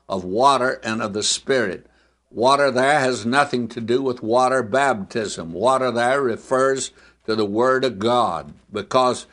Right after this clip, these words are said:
the Holy Spirit has to take the Word of God in order for you to be born again. He has to apply the Word of God to you.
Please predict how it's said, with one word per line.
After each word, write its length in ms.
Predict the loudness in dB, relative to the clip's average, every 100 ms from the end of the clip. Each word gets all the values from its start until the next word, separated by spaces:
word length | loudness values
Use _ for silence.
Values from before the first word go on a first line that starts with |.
| _
the 160 | -6 -4
Holy 340 | 0 2 2
Spirit 580 | -2 -4 0 2 2 0
has 300 | 0 0 -2
to 100 | -6
take 340 | -4 -2 -4 -2
the 100 | -4
Word 400 | 0 2 2 0
of 120 | 2
God 520 | 4 4 0 -6 -12 -16
in 220 | -12 -12 -4
order 480 | 2 2 2 -4 -8
for 120 | _ -2
you 160 | 0
to 100 | -2
be 180 | 0 -2
born 400 | 0 0 0 0
again. 480 | -2 -2 -2 -4 -10 _ _ _ _
He 80 | -2
has 260 | 0 0 -2
to 280 | -2 -2 -4 -10 -10
apply 460 | -10 0 2 4
the 120 | 2
Word 300 | 0 0 0
of 140 | -2 -2
God 440 | 0 0 -2 -10
to 140 | -10 -8
you. 200 | -8